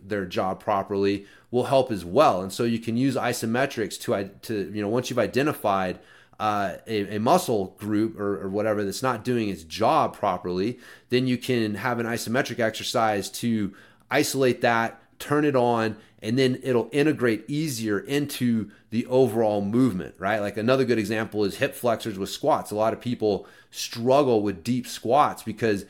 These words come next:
their hip flexors are, are tight and immobile,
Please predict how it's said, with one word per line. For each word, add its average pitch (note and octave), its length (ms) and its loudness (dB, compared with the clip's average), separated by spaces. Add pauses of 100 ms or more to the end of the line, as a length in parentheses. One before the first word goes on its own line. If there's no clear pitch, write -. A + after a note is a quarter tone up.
(260)
their G#2 140 0
hip C3+ 200 -2
flexors A#2+ 500 -2 (120)
are, G2 580 0
are F#2 160 -4
tight E3 540 -2 (320)
and A#2+ 240 -2
immobile, C3 800 2